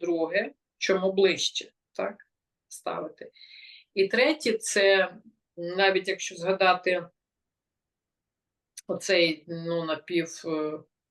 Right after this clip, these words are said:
таке, ну, неправильно трактоване те, що Іуда з Ісусом буцімто так зробив, там, і ще щось, що він ніби якби був ворогом, чому він так зробив,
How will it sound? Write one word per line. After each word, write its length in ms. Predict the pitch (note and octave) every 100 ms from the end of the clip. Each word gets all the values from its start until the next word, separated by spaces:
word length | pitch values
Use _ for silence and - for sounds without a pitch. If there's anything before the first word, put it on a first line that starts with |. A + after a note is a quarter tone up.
| _ _ _ _ _ _ _ -
таке, 640 | F3 - E3+ E3 D#3 D3+ E3+
ну, 160 | G3 E3+
неправильно 1200 | E3 F3+ F#3 E3+ E3 E3 D#3+ D3+ D3+ D3 D3 D3 D3 -
трактоване 880 | - E3 - - E3+ D#3 D3+ C#3+ - - - - D#3 -
те, 180 | D#3+
що 580 | D3+ - D#3+ D#3 D3+ D3
Іуда 960 | E3 E3+ G3+ B3 A3 G3 F#3 F3 E3 E3
з 180 | - -
Ісусом 680 | F3 - G3 F3 E3+ D#3 D3+
буцімто 420 | D#3+ D#3 D3+ -
так 240 | G#3 F3
зробив, 580 | C#3+ D3 D3 F#3+ A3 -
там, 360 | E3 D3+ C#3+ C3+
і 160 | D3 C#3+
ще 360 | - G3 F#3+
щось, 400 | F#3 F3 E3+ - _ _ _ _ _ _
що 280 | - E3+ E3
він 340 | D#3 D#3 D3+
ніби 440 | D3+ D3+ - D3 D3
якби 320 | D3 C#3+ D3
був 220 | D3 C#3+
ворогом, 420 | E3+ G3 D#3+ D#3
чому 360 | - D3+ E3 F#3
він 140 | E3+
так 180 | E3 D3
зробив, 540 | D#3 D#3 D3 D#3 D3+